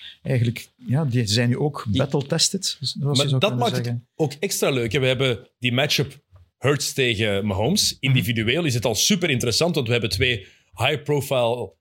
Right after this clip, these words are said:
Speaker 3: quarterbacks, twee, de twee top M V P-kandidaten.
Speaker 1: Ja.
Speaker 3: Maar deze ploegen hebben ook net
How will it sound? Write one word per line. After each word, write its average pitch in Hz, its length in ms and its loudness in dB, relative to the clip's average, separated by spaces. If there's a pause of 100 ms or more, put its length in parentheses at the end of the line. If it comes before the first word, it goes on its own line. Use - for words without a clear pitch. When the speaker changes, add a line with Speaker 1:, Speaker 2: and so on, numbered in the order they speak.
(160)
Speaker 3:
quarterbacks, 160 560 0
twee, 131 320 0
de 117 140 -4
twee 127 240 -2
top 170 180 -2
M 139 120 2
V 113 120 0
P-kandidaten. 170 640 0
Speaker 1:
Ja. 170 120 -4 (260)
Speaker 3:
Maar 131 200 0
deze 135 200 0
ploegen 220 260 0
hebben 165 180 0
ook 160 180 -2
net - 380 -2